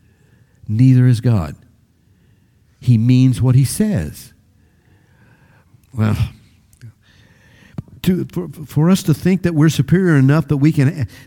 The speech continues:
demand that he answer our silly questions is, is foolish. Letter C, trust Christ. And what you're trusting in Christ is who he is. He is the Son of God and what he's done.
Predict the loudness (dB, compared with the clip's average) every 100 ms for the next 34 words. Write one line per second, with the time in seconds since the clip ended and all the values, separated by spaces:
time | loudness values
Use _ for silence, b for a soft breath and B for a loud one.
0 | -2 0 2 2 2 2 4 4 2 0
1 | -2 -2 -4 -2 -2 -2 0 0 -2 -2
2 | -2 -4 -6 -4 -2 -2 -2 -2 -2 -2
3 | -6 -10 -10 -12 -16 -20 B B B B
4 | B B B _ -2 0 2 0 -2 -4
5 | -8 -16 _ _ _ _ _ _ _ _
6 | _ _ -4 -2 0 -2 -6 -8 -8 -10
7 | -14 -20 _ _ b b b b b -4
8 | 0 2 2 -2 -2 -2 0 0 -2 -2
9 | -4 -2 -2 -2 0 2 2 2 2 2
10 | 0 -4 b b b b -12 -4 0 2
11 | 2 0 0 0 0 0 -2 -8 b b
12 | -4 -2 0 2 0 0 0 0 -2 -8